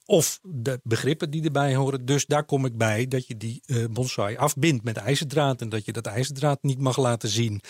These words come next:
Dat het lelijk is als dat, eh, wonden geeft in die boom. En, en, eh, die zijn niet op tijd, eh,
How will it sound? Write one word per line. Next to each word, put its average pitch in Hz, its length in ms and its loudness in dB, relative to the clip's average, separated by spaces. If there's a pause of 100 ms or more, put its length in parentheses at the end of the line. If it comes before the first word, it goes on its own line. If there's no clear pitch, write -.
(200)
Dat 113 140 -2
het 117 100 -2
lelijk 120 380 2
is 120 180 2
als 120 160 -2
dat, 120 220 -2
eh, 120 260 0
wonden 135 320 2
geeft 127 380 2
in 127 80 0
die 127 100 0
boom. 120 420 4
En, 123 200 -2
en, 120 320 -2
eh, 117 240 -2 (340)
die 127 140 0
zijn 123 240 4
niet 123 180 -2
op 120 80 -12
tijd, 117 380 0
eh, 127 80 6